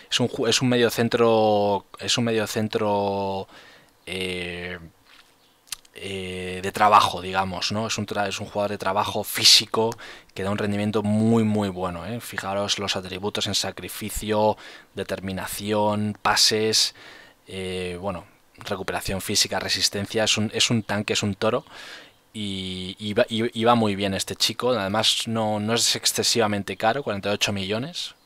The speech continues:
para un equipo top y, y tiene un desarrollo tremendo, ¿eh? Compite con, digamos que, que compite con Casemiro, con ese tipo de jugador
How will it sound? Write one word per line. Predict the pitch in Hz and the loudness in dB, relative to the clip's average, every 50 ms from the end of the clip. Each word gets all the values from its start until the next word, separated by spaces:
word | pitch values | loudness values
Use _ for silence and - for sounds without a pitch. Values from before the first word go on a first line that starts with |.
| _ | _
para | - 98 | -10 -8
un | 98 98 | -6 -6
equipo | 101 - - - - 98 | -6 -8 -6 -6 -4 -2
top | - 110 123 147 - - - - - - - - - - - - - - - _ _ _ _ _ - - _ - | 2 2 2 2 0 -4 -20 -20 -20 -20 -20 -20 -20 -20 -20 -20 -20 -20 -20 _ _ _ _ _ -20 -20 _ -8
y, | 104 104 104 101 101 101 98 98 98 95 | -6 -4 -4 -2 -2 -2 -2 -4 -4 -6
y | 101 - | -4 0
tiene | - 113 117 | 2 4 4
un | 117 | 6
desarrollo | 117 110 - 113 104 - - - | 6 6 6 6 6 8 6 6
tremendo, | - - 95 92 98 98 92 87 85 85 | 4 4 0 0 0 -2 -2 -4 -4 -4
¿eh? | 113 127 117 98 92 92 95 95 | -4 -4 -4 -4 -4 -6 -8 -6
Compite | - 95 95 95 - 110 - - 117 104 | -4 -2 -2 -2 -2 -4 0 0 0 2
con, | - 113 107 107 104 104 104 101 | 6 6 6 8 6 4 2 0
digamos | 98 98 104 104 107 117 117 - | 0 0 2 2 4 4 2 2
que, | - - 113 110 104 104 104 101 - - - - - - - - - - - - _ _ _ - - - - _ _ _ | 0 0 0 0 2 0 0 -2 -6 -8 -16 -20 -20 -20 -20 -20 -20 -20 -20 -20 _ _ _ -20 -20 -20 -20 _ _ _
que | - - 104 101 101 95 | -8 -4 -4 -2 -2 -2
compite | - 104 107 107 107 - 120 123 - - 139 127 | 0 0 0 0 2 0 0 0 4 6 6 6
con | - - 113 110 | 6 6 4 4
Casemiro, | - - 98 98 - 113 101 101 117 123 127 123 123 123 123 | 4 4 4 4 4 4 4 4 4 6 8 8 8 8 8
con | 120 - 104 101 104 | 6 2 0 0 2
ese | 107 - - 113 | 2 2 2 0
tipo | - - - - 117 | -2 -4 0 0 2
de | 107 | 2
jugador | - - 107 98 101 98 98 107 113 - - | 2 0 2 4 4 4 6 6 4 4 4